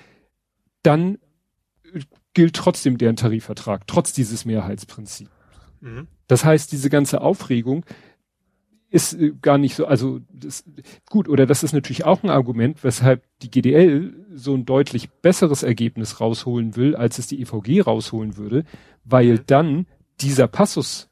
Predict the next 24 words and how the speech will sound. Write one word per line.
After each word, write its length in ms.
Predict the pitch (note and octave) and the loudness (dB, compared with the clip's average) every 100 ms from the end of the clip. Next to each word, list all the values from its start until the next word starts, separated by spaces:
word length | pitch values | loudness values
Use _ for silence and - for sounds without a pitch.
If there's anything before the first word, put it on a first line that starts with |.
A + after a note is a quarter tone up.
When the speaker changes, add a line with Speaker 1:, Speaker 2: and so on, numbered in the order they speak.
| _ - | _ -6
Speaker 1:
greifen 440 | A#2 G#2+ G#2+ A2 | 0 0 0 -8
würde. 260 | G2 F2+ - _ _ | -10 -14 -18 _ _
Wenn 140 | A2+ A2+ | -4 -2
Sie 160 | C#3 | 2
jetzt 160 | F3+ A#2 | 4 4
Speaker 2:
Ja. 60 | |
Speaker 1:
was 180 | C3 - | 0 2
raus, 440 | C3+ G#3 - - D3 | 2 2 -4 -12 -16
wenn 240 | B2 A#2+ G#2+ | -8 -4 -4
Sie 140 | C3+ | -2
jetzt 160 | F#3+ - | -2 -2
zu 100 | D3+ | -2
einem 140 | B2+ | -2
Ergebnis 480 | A2 D#3 - E3 - | 0 0 0 -8 -4
kommen, 200 | C3 G#2+ | -2 -2
was 200 | A2+ - | -4 2
sehr 200 | B2+ C#3 | 2 4
ähnlich 280 | D3 B2+ A2 | 0 0 -4
dem 160 | A#2+ | -6
E 100 | A#2 | -6
V 160 | - G#2+ | -6 -4
G 200 | B2 A#3 | 2 2
Ergebnis 460 | D3 B2+ A#2+ G#2+ | 2 -2 -2 -6
ist, 220 | C#3 D3+ | -6 -8